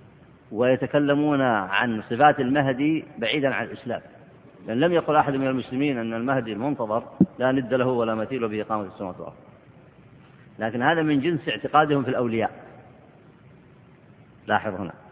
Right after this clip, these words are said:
لأن المهدي المنتظر عندهم هم، هو من أوليائهم بزعمهم، وف-، فما هو اعتقادهم في الأولياء هم؟ يعتقدون في الأولياء العصمة، ويعتقدون في الأولياء أنهم يملكون الربوبية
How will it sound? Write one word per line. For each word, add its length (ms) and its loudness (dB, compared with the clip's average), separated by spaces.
لأن 180 0
المهدي 340 4
المنتظر 460 4
عندهم 380 0
هم، 280 0
هو 200 -2
من 140 0
أوليائهم 500 2
بزعمهم، 420 -4
وف-، 180 -2
فما 400 4
هو 120 8
اعتقادهم 480 4
في 60 0
الأولياء 400 2
هم؟ 100 -4
يعتقدون 460 0
في 60 2
الأولياء 340 6
العصمة، 400 -2
ويعتقدون 520 2
في 60 4
الأولياء 480 2
أنهم 240 2
يملكون 320 0
الربوبية 480 -2